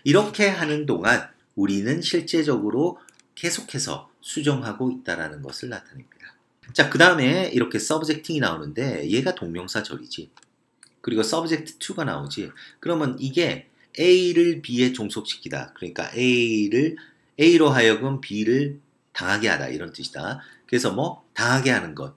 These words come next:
뭘? 너의 전체적으로 힘들게 싸워서 얻어진 그 초고, 초고가 차갑고 객관적인 아주 철저한 조사를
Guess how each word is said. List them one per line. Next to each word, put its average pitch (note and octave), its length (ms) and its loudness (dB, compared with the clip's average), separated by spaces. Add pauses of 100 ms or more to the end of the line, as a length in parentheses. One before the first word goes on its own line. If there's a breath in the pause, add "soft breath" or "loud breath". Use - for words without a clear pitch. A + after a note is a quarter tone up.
뭘? E2 280 -8 (300 loud breath)
너의 A#2+ 280 0
전체적으로 A2 840 -2
힘들게 F#3 720 -4
싸워서 C#3 640 -4
얻어진 G2+ 560 -6
그 F#2 280 -8
초고, C#3+ 500 -2 (460 soft breath)
초고가 C#3+ 880 2
차갑고 E3+ 680 0
객관적인 D3 1160 -2
아주 C#3 280 -6
철저한 G3 880 -6
조사를 B2 600 -2